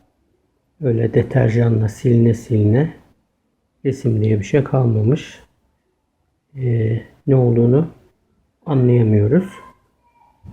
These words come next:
Ama, e, biraz önce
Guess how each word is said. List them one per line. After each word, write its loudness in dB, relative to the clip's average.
Ama, 2
e, 2
biraz 4
önce 2